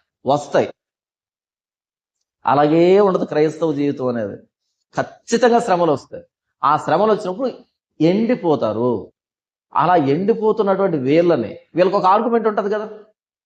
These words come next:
ఎందుకు యేసును వదిలిపెట్టామంటే ఒక రీజన్ చెప్తారు.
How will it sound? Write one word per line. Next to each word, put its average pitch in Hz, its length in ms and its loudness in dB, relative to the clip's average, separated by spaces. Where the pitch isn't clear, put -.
ఎందుకు 233 340 2
యేసును 226 320 2
వదిలిపెట్టామంటే 202 580 2
ఒక 208 120 2
రీజన్ 202 280 2
చెప్తారు. - 280 -2